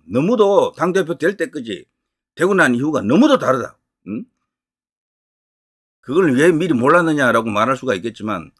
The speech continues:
처음부터 그거 아는 사람 누가 있겠어요? 처음부터 그거 이야기했던 사람은 대체로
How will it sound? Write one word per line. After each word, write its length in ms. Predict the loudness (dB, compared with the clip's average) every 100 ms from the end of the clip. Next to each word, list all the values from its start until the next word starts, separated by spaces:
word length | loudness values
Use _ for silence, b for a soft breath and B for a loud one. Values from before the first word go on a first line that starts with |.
| _ _ _ _
처음부터 760 | -8 -4 -2 2 2 4 2 0
그거 180 | -2
아는 160 | 0 0
사람 180 | -2 -2
누가 200 | -2 -2
있겠어요? 500 | -4 -10 -14 -16 -16 _
처음부터 400 | -10 -6 -6 -6
그거 300 | -6 -4 -2
이야기했던 460 | -2 -2 -4 -6 -8
사람은 320 | -8 -8 -10
대체로 440 | -12 -8 -6 -8